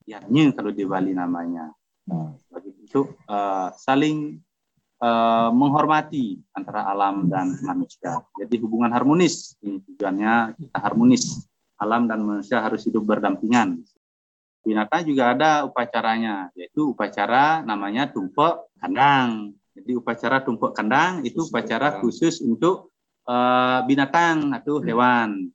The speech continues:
Ya, hewan ya peliharaan manusia. Kalau bukan peliharaan manusia, ada hewan-hewan yang memang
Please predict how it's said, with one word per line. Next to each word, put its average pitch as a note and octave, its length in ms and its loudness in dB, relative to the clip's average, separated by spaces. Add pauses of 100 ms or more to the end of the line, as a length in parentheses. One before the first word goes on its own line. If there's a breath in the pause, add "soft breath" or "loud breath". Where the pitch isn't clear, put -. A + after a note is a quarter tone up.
(140)
Ya, F#2 180 -10
hewan A2+ 400 0
ya G2 160 -6
peliharaan F#2+ 560 0
manusia. F#2 720 0 (580)
Kalau C3 480 4
bukan D3+ 480 0
peliharaan A#2+ 540 2
manusia, A2+ 760 0
ada A2 400 2
hewan-hewan A2+ 800 0
yang G#2+ 240 -2
memang A2 560 2